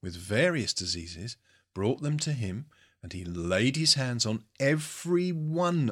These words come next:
of them and healed them. The biblical model, the biblical model, to, the faithful model to the scriptures, is that Jesus heals all sickness and all disease, and that some of it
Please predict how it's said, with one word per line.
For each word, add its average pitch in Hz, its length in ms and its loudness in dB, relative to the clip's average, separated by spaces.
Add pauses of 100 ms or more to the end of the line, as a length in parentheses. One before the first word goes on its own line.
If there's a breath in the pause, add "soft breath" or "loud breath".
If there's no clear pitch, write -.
(120)
of 87 280 -6
them 85 360 -8 (580 soft breath)
and 139 200 -6
healed 139 540 -4
them. 87 320 -16 (1160)
The 107 100 -10 (140)
biblical 160 500 2
model, 147 600 0
the 120 100 0
biblical 110 640 -2
model, 87 320 -8
to, 104 160 -10 (100)
the 131 140 -6
faithful - 720 -2
model 123 340 -2
to 101 140 -6
the 95 80 -4
scriptures, - 520 -6 (680 loud breath)
is 123 160 0
that 110 180 -2
Jesus 123 520 2
heals 101 480 -4 (160)
all 110 280 2
sickness - 480 -6
and 87 80 -8
all 85 140 -8
disease, 82 500 -4 (500 soft breath)
and 143 140 2
that - 100 -2
some 208 260 4
of 98 120 -2
it 98 160 -6